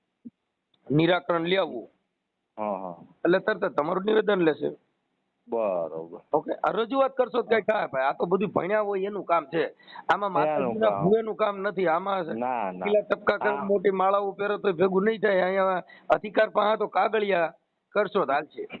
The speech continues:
Speaker 2: હા, આમાં તમારું જેટલું વાંચન એટલા તમારા શબ્દો અને વાક્ય રચના બને.
Speaker 1: બસ, બસ. એટલે બીજું કાગળ ઉપર ભાઈ, આ અત્યારે કાગળ
Speaker 2: કાગળ.
Speaker 1: હાલ છે.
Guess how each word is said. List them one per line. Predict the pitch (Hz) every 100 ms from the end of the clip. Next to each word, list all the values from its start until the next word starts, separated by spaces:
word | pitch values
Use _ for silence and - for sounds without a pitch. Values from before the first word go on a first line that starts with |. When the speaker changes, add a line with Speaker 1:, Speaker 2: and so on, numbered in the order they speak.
| - _ _ - - _ _ _
Speaker 2:
હા, | 120 117 117 143
આમાં | 156 160
તમારું | 160 160 170 170
જેટલું | 156 165 165 127
વાંચન | 131 165 175 170 143
એટલા | 139 147
તમારા | 139 143 139 139 135
શબ્દો | - 139 143 143
અને | 131 120 110
વાક્ય | 113 127 - 123 107
રચના | - 107
બને. | 110 110 87 - _ _ _ _ -
Speaker 1:
બસ, | 190 165 -
બસ. | 131 -
એટલે | 170
બીજું | 175 185
કાગળ | - - 208 226 277 277
ઉપર | 262 226
ભાઈ, | 156 127
આ | 135
અત્યારે | 196 220 233 240
કાગળ | - 226 226
Speaker 2:
કાગળ. | 240 220
Speaker 1:
હાલ | 214
છે. | 196 147